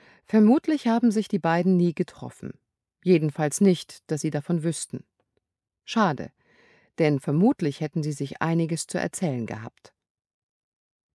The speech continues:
Joe kämpfte auf katholischer Seite,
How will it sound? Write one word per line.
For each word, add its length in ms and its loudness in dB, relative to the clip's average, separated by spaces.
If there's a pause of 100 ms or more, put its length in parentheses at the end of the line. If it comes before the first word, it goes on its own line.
Joe 440 6
kämpfte 480 0
auf 180 -2
katholischer 640 0
Seite, 460 -2